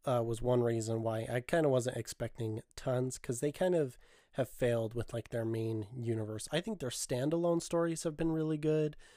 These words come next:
like the Joker, the Batman, um, even, like, the older Batman movies. Harley Quinn was good. It's, like, the emancipation of Harley Quinn. I thought the Suicide Squad was pretty good,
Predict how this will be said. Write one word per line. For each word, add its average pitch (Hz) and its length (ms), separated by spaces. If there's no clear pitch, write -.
like 120 340
the 123 80
Joker, 127 680
the - 80
Batman, 117 800
um, 110 680
even, 123 180
like, 117 140
the - 100
older 123 320
Batman 120 580
movies. 117 840
Harley 120 320
Quinn 123 840
was 123 140
good. 127 140
It's, - 180
like, 120 140
the 127 80
emancipation 120 720
of 120 120
Harley 123 260
Quinn. 123 320
I 131 120
thought 139 320
the 135 420
Suicide 143 640
Squad 139 400
was 143 180
pretty 143 300
good, 147 360